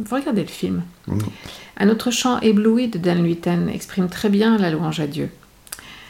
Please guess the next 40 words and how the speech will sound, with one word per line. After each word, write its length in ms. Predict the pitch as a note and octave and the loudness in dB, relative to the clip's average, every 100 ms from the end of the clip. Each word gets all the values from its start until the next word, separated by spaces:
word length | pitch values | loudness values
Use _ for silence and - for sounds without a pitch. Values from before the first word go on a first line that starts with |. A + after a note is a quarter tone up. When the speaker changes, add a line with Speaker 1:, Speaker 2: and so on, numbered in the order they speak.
| - - | -14 -2
Speaker 1:
Mais 60 | |
il 40 | G#3 | 2
y 40 | |
a 40 | A#3+ | 2
un 40 | |
verset 320 | A#3+ B3 D#4 | 0 0 -4
particulier 580 | - C#4+ - - - D#4 | -4 -6 -6 -16 -8 -2
dans 140 | B3+ | 0
la 80 | F#3+ | 0
Bible 240 | F3+ B3 - | 0 -4 -4
qui 140 | G3 | -2
nous 140 | F#3 F#3+ | 0 0
encourage 420 | F#3+ G3+ A3 G3 | -2 -2 -2 -2
à 60 | |
chanter, 520 | E3 - F3 - C#4 F#4+ - | -4 -4 -4 -4 -4 -4 -8
et 60 | |
c'est 480 | F3 F3+ F3 G3 - F3 | -4 -2 -2 -2 -4 -4
dans 100 | E3 | -2
Éphésiens 440 | E3+ F#3+ F#3 F3 | 0 0 0 -2
cinq, 460 | F3 G#3 G#3 G3+ F3 | 0 -2 -2 -2 -4
euh, 380 | D3+ C#3+ C#3+ - | -4 -4 -6 -4
au 60 | D#3 | -4
verset 300 | D#3 - F3 | -6 -4 -4
dix-neuf, 560 | E3 D#3+ E3+ C#4 C#4+ F3 | -2 -2 -2 -2 -4 -4
et 80 | |
ça 140 | F3 F3 | -4 -2
dit « 220 | G#3+ C#4+ - | -2 -4 -4
Entretenez-vous 840 | D4+ - B3 A#3 G#3 F#3 F3+ G#3 | -6 -4 -4 0 2 2 2 -2
par 220 | D4+ E3 D3+ | -2 -4 -4
des 100 | C#3+ | -6
psaumes, 480 | - - B3 C#4+ D4 - - - | -6 -4 -2 -2 -6 -14 -14 -6
par 160 | C#3+ | -4
des 360 | E3+ D#3+ E3 A#3 | -2 -4 -2 -2
hymnes 240 | C#4 C4+ B3 | 0 -2 -2
et 80 | F#3 | -4
par 180 | F3 D#3+ | -2 -2
des 120 | D#3 | -4
cantiques 400 | D#3 G#3+ A3 A#3 | -4 -4 -4 -6
spirituels, 760 | - - A#3 G#3 - D#3+ D#3+ G3 - - - - | -8 -6 -2 -2 -2 -6 -4 -6 -12 -20 -20 -12
chantant 540 | - A3+ A3 - A#3 | -2 0 0 0 -2